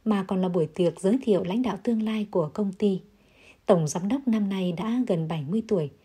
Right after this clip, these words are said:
sức khỏe của ông đã yếu đi nhiều, nên việc nhường lại vị trí đó cho con cái cũng là điều không mấy bất ngờ.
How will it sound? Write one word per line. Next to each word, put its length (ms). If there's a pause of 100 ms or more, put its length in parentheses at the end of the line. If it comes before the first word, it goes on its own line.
(260)
sức 240
khỏe 160
của 140
ông 260
đã 100
yếu 200
đi 160
nhiều, 360 (420)
nên 340
việc 200
nhường 260
lại 280
vị 160
trí 140
đó 320 (120)
cho 100
con 240
cái 440
cũng 180
là 100
điều 300
không 260
mấy 140
bất 240
ngờ. 200